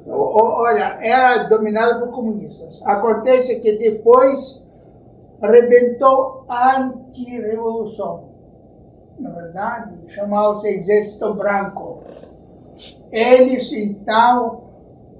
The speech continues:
com, comandados por General Dinique, na verdade, começaram a expulsar os comunistas do Sul,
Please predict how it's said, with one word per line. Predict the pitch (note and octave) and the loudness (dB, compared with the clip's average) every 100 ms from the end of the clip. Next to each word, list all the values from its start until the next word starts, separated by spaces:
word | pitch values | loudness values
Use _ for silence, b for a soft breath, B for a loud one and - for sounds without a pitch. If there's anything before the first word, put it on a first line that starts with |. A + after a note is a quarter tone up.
| - | -8
com, | - A3 A3 G#3 A3 G3+ G#3+ F#3 | 4 6 6 4 2 0 -2 -2
comandados | A3 G#3+ G#3+ G#3 A3 A3 G3+ F#3+ | -4 0 0 2 2 2 0 -8
por | - G3+ G#3+ - - | -4 -4 -2 -6 -6
General | G3 G3 G3+ G3+ F#3+ F3+ | -6 -2 0 2 0 -4
Dinique, | F3+ F3+ G#3 B3+ - F3 - - - - - - - - - - | -8 -8 -4 -4 -6 -14 -18 -20 -20 -20 -20 -20 -20 -20 -20 -10
na | F#3 | -4
verdade, | F#3 F3+ G#3+ G#3+ G#3 | -4 -2 -2 -2 -4
começaram | A3+ A3 A3 A#3+ A#3 A#3 B3 | -2 -2 -2 -2 -2 -2 -6
a | |
expulsar | G#3 G3+ - G#3+ G#3 - A3 G#3+ A3 G#3+ - - - - - - - - - | -10 -12 -10 -6 -6 -2 0 0 -2 -8 -18 -20 -20 -20 -20 -20 -20 -20 -8
os | G3+ G#3 F#3+ - - | 0 2 0 -4 -10
comunistas | G#3+ G#3 G3+ G#3 A3 G#3+ G3+ F#3 | -6 -2 -2 -2 -6 -4 -6 -4
do | G#3+ | -6
Sul, | G3+ G3+ F#3+ F#3+ | -6 -4 -4 -6